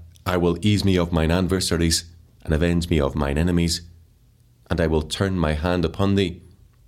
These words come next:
and purely purge away thy dross, and take away thy tin,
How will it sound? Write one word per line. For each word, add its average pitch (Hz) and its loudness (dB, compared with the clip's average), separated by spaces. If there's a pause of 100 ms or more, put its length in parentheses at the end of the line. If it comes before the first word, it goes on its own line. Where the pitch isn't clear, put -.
(100)
and 82 0
purely 85 0
purge 78 -2
away 78 2
thy 71 -2
dross, 80 0 (600)
and 76 -8
take 90 -2
away 78 2
thy 65 2
tin, 92 -2